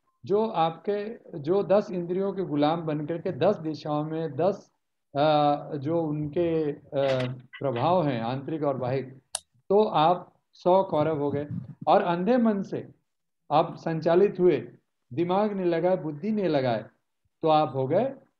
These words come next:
धृतराष्ट्र के द्वारा संचालित और आपने पाप किया, अधर्म किया। और आपको अगर पांडव बनना है तो आप अपने पांचों तत्वों को, पांचों चक्रों को, पांच कोश को, पंच, पांच, पांच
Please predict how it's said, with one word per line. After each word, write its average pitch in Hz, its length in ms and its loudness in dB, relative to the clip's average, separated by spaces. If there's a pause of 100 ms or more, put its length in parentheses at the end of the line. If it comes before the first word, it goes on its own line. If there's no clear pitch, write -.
(420)
धृतराष्ट्र 202 600 0
के 180 260 -4
द्वारा 147 220 0
संचालित 143 640 -2 (280)
और 151 160 0
आपने 165 760 -2
पाप 143 400 0
किया, 101 240 -8
अधर्म 135 360 0
किया। 104 200 -10 (1400)
और 214 460 4 (180)
आपको 233 500 4
अगर 226 360 2
पांडव 185 480 -2
बनना 160 360 -2
है 156 440 -2 (180)
तो 190 80 2
आप 175 320 4
अपने 180 280 -4
पांचों 156 460 0
तत्वों 151 520 -4
को, 185 160 -4
पांचों 143 400 -4
चक्रों 143 460 -6
को, 180 160 -6
पांच 156 360 -4
कोश 139 440 -6
को, 180 160 -4
पंच, 165 400 -8
पांच, 170 340 -6
पांच 170 440 -6